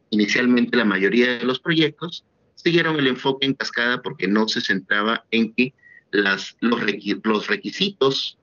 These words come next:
de los proyectos pueden ir evolucionando en función a cómo el mercado vaya evolucionando. Y este es un ejemplo, ¿no? Miren, fíjense cómo, eh, tienen que, eh, concluir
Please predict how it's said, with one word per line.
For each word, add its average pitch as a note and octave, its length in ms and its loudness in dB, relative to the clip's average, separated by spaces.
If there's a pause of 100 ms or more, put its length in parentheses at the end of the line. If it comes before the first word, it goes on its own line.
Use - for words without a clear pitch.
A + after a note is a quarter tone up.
de G2+ 140 -2
los G2+ 120 2
proyectos C#3 600 0 (100)
pueden A2 240 4
ir A2+ 300 2
evolucionando G2 680 2
en G#2 80 -4
función G2+ 380 -6
a G2 120 -4
cómo A2 420 0 (240)
el F#2+ 100 0
mercado G2 400 0
vaya F2+ 200 4
evolucionando. E2+ 720 -2 (1300)
Y A2+ 100 0
este - 120 0
es - 100 -2
un B2 120 4
ejemplo, A#2+ 480 0
¿no? C3+ 180 0
Miren, A#2+ 300 2
fíjense A#2+ 400 -2
cómo, A2+ 400 0
eh, F2+ 100 -4 (180)
tienen A#2 280 2
que, G#2 180 0
eh, - 300 -2
concluir G#2 640 0